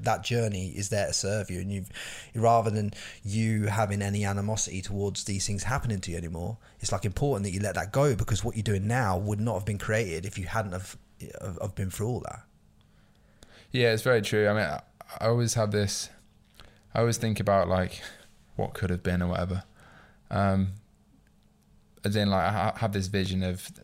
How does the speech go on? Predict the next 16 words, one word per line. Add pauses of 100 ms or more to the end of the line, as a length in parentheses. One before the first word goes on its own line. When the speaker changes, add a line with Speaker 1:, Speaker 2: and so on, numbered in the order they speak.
(220)
Speaker 2:
that
business
had
gone
well, (720)
I'd
sold
the
other
one
previously,
which
I
was
gonna
do.